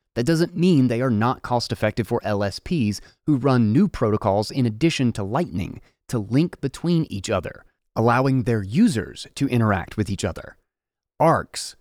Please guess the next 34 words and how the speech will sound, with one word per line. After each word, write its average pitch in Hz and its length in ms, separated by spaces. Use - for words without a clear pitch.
state - 440
chains, 90 500
and 101 160
whatever 175 380
new 151 220
ideas 127 500
people 135 320
develop 131 540
over 107 200
the - 80
coming 104 380
years. - 520
It 156 160
can 196 180
be 147 220
a 147 140
translator 110 800
layer 95 320
for 123 320
other 143 300
systems - 640
that 117 140
scale 185 480
the 151 200
end 147 260
user's 139 360
ability 120 460
to 120 240
onboard 127 720
and 113 180
transact 123 800
on 127 220
those 117 320
layers, 92 520